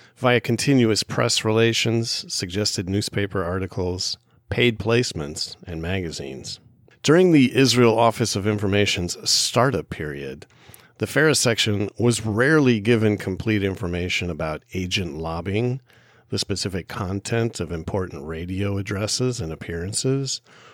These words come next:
or the public relations efforts targeting prominent journalists that Kennan pursued, mainly from behind the scenes. But the fara section review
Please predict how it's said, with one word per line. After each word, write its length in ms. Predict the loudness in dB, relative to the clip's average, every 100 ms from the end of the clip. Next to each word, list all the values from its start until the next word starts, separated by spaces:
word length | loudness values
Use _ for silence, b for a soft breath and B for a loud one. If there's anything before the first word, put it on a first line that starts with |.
| B 2
or 220 | 6 6
the 80 | 6
public 340 | 4 2 2
relations 560 | 2 2 2 2 -2 -4
efforts 540 | -6 -8 -8 -4 -4 -6
targeting 600 | -2 0 2 0 -4 -6
prominent 640 | -6 -4 -2 -2 -4 -6
journalists 760 | -4 -2 -2 -4 -4 -2 -2 -6 _
that 300 | -10 -10 -10
Kennan 440 | -10 -2 0 0 -4
pursued, 680 | -8 -8 -4 -2 -2 -2 -6
mainly 600 | -4 2 4 4 4 2
from 220 | 2 0
behind 420 | 0 2 2 2 2
the 40 |
scenes. 640 | 0 0 -2 -6 -10 -14 -14 _ _ b -8
But 120 | -6
the 60 | -4
fara 320 | 0 2 4
section 560 | 4 2 2 2 2
review 420 | 2 2 0 -2